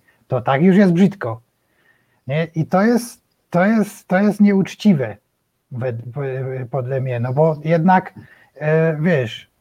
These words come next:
nasi przodkowie słyszeli, że Śląski wspaniała, piękna polska mowa, nie? A potem jak Śląsk jest not w Polsce, to naraz to już nie była wspaniała, piękna mowa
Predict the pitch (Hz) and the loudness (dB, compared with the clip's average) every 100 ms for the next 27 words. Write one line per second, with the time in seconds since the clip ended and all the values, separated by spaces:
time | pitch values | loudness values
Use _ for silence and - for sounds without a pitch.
0 | _ _ - 160 160 214 214 185 - 196 | _ _ -4 -2 0 -2 0 -4 -2 -2
1 | 185 196 - 160 - 185 190 160 175 160 | -2 -2 -2 -4 -2 0 0 0 0 -2
2 | 175 180 175 - 175 - - - 160 170 | -2 -2 -2 -4 -4 -6 -10 0 2 2
3 | 185 190 190 170 156 - 180 190 208 202 | 2 2 2 0 -2 -4 -4 2 4 2
4 | 196 180 175 190 196 - - 147 151 180 | 2 -2 -2 -2 -4 -6 -6 -4 -2 -2
5 | 170 120 107 101 _ _ _ _ _ _ | -4 -6 -10 -12 _ _ _ _ _ _
6 | - 139 170 185 127 - - 226 196 180 | -10 -4 -4 -2 -2 -2 2 2 2 0
7 | - 220 - 180 165 185 - 190 208 - | -2 -2 -2 -4 -2 -4 -4 -4 -4 -4
8 | 226 202 190 220 214 214 214 196 214 277 | -4 0 2 0 0 2 4 6 4 4
9 | 233 156 - 175 185 180 180 180 165 160 | 2 0 -4 0 2 2 2 -4 -4 -4
10 | 160 165 180 220 | -2 0 2 0